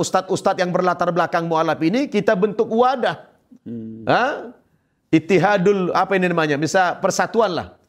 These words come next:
Speaker 2: Iya.
Speaker 1: Ah, persatuan untuk dai-dai.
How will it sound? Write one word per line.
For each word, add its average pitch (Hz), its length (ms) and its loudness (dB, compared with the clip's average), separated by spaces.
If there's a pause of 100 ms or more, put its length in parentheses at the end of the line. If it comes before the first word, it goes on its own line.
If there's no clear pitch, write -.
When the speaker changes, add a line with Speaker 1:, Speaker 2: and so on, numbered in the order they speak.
(120)
Speaker 2:
Iya. 101 240 -4 (160)
Speaker 1:
Ah, 196 240 2
persatuan 196 880 0 (960)
untuk 185 640 0
dai-dai. 190 800 0